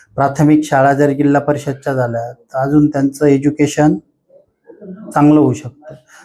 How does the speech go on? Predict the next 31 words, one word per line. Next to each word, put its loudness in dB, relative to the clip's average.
व -2
भविष्यात 2
ते 2
डॉक्टर, 0
इंजिनियर 2
किंवा -4
वकील -2
किंवा -2
इतर -2
आयएएस, 2
आयपीएस 0
ऑफिसर -2
होऊ 0
शकतात. -16
आमच्या 2
भागात 2
ते 2
स्किल 0
आहे, 0
पण -6
आता -6
ज्या -2
मूलभूत 4
सुविधा 0
आहे -4
त्या 2
सरकारच्या 0
माध्यमातून 2
देणं 4
गरजेचं -6
आहे -12